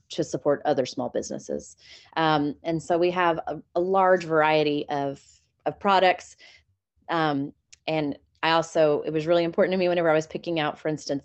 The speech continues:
the clothing lines that I was going to carry, the brands, is how soft the texture of them. I know whenever I had, uh, my babies,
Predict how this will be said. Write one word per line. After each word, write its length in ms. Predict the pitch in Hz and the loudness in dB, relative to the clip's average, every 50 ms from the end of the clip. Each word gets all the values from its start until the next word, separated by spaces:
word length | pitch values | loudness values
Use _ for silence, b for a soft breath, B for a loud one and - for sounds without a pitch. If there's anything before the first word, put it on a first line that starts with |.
| _ | _
the 80 | - 143 | -6 -6
clothing 420 | 139 - - 165 165 156 160 151 | -4 0 0 2 2 2 0 -2
lines 280 | 147 143 143 147 139 139 | -2 0 -2 -2 -2 -2
that 100 | 143 139 | -4 -2
I 60 | 139 | -2
was 140 | 139 139 - - _ | -2 -4 -6 -10 _
going 180 | - 131 139 139 | -8 -6 -6 -6
to 60 | 131 - | -6 -6
carry, 200 | - 143 143 143 | -4 -4 -2 -2
the 80 | 139 | -4
brands, 380 | 127 - 139 143 143 143 143 139 | -4 -4 -2 0 0 0 0 0
is 220 | 135 139 139 - _ B B B B B B B | -2 -4 -4 -8 _ B B B B B B B
how 160 | B 156 147 | B -2 -2
soft 580 | 139 - - - 180 160 160 151 - - - - | -2 -4 -2 2 2 4 4 2 0 -2 -2 -2
the 60 | 143 | -2
texture 480 | - - 190 190 - - - - 185 | -2 0 -2 -2 -2 -2 -2 2 4
of 180 | 175 170 160 156 | 4 4 4 4
them. 360 | 170 165 160 160 160 160 151 156 b b b b b | 4 4 4 4 4 2 2 -2 b b b b b
I 80 | 151 170 | 0 2
know 140 | 175 175 170 | 4 4 4
whenever 300 | 165 165 160 151 156 151 | 4 4 4 4 4 2
I 80 | 156 | 2
had, 480 | 156 143 147 147 143 143 143 143 147 - _ _ _ _ - | 0 -2 -2 -2 -2 -2 -4 -6 -8 -12 _ _ _ _ -12
uh, 180 | 139 139 139 135 | -10 -8 -6 -4
my 200 | 139 208 320 370 | -2 0 2 2
babies, 500 | 226 185 156 156 156 151 160 160 - - | 4 4 4 4 4 4 2 2 -2 -6